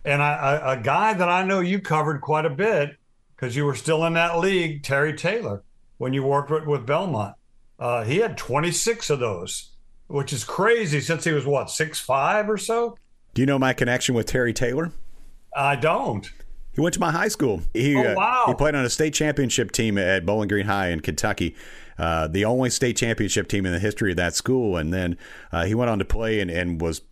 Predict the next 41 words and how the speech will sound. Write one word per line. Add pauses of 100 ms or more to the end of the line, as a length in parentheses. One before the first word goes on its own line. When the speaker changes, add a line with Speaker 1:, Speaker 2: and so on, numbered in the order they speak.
(140)
Speaker 2:
player
of
the
year
in
all
conference
multiple
times
at
Austin
Peay,
and
now
is
playing
in
the
N
B
A.
He's, (280)
he's
Bowling
Green's
first
player
to
play
in
the
N
B
A.
So
now,
uh,
my
alma
mater
has